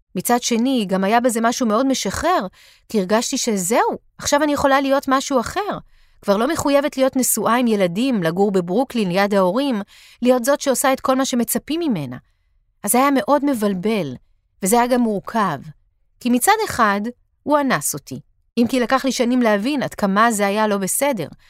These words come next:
ומצד שני, זה שחרר אותי. מישהו הסביר לה פעם שמקרים כאלה מכונים לפעמים אונס אפור.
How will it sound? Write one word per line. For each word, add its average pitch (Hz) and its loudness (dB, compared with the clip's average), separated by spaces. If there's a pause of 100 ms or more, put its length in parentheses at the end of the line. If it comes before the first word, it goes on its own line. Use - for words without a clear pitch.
(320)
ומצד 151 -4
שני, 254 -4 (460)
זה 170 -8
שחרר 214 -4
אותי. 208 -4 (1160)
מישהו 349 2
הסביר 208 -2
לה 262 0
פעם 151 -8
שמקרים 269 -2
כאלה 285 0
מכונים 247 0
לפעמים 233 -2 (380)
אונס 247 2
אפור. 147 -4